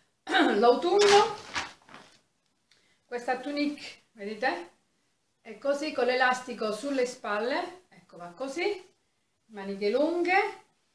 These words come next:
La fantasia mi è piaciuta moltissimo, è un bianco e bordeaux,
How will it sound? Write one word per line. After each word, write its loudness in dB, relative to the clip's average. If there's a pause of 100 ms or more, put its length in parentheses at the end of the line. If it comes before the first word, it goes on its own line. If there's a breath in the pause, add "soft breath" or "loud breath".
(1120)
La -20
fantasia -4
mi -4
è -4
piaciuta -2
moltissimo, -6
è -4
un -4
bianco 2
e -2
bordeaux, 0